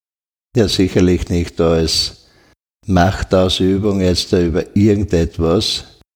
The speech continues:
das, was uns von Gott praktisch geschenkt ist, diese Sakramente oder sakramentalen Handlungen, dass wir einfach Werkzeug Gottes sein dürfen. Und so haben wir es auch gelernt, aber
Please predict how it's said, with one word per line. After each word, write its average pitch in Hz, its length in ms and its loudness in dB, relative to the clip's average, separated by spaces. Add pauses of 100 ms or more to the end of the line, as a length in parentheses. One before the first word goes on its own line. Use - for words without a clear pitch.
(420)
das, 92 240 2
was 90 200 2
uns 87 160 -2
von 90 240 -2
Gott 90 260 -2
praktisch 80 520 -2
geschenkt 95 640 -4
ist, 90 500 -2 (360)
diese 87 320 0
Sakramente 92 1160 0
oder 82 200 -2
sakramentalen 85 1120 -2
Handlungen, 101 800 -2 (1000)
dass - 640 -2 (360)
wir 110 260 2
einfach 107 480 0
Werkzeug 90 880 0
Gottes 90 440 -2
sein 87 300 -2
dürfen. 113 560 -2 (420)
Und 87 80 -6
so 98 140 -2
haben 95 120 2
wir 95 60 0
es - 120 -2
auch 85 180 0
gelernt, 95 500 0
aber 90 520 0